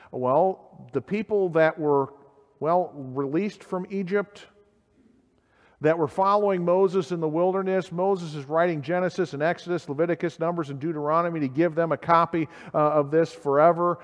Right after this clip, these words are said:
of what God wanted them to know. And what they needed to know is that their history was this. They were children of Israel slash Jacob, and his family came down as seventy.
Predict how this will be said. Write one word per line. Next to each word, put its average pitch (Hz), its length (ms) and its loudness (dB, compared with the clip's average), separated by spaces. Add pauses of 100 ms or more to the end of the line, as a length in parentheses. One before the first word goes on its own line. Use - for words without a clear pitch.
(120)
of 139 220 2
what 143 300 -4
God 160 280 2
wanted 160 380 -2
them 156 200 0
to 147 120 -6
know. 151 440 0 (240)
And 151 280 0 (220)
what 151 260 -2
they 202 220 0
needed 196 300 -2
to 175 80 -4
know 165 520 -2 (140)
is 147 220 -4
that 160 200 0
their 208 160 0
history 180 440 -2
was 131 200 -2
this. 147 460 2 (180)
They 165 140 2
were 151 160 2
children 226 480 0
of 170 200 -4
Israel 131 640 0 (360)
slash 107 480 -2
Jacob, 110 500 -4 (960)
and 165 140 0
his 220 180 6
family 254 380 2
came 220 240 0
down 196 260 4
as 156 100 -2
seventy. 165 640 0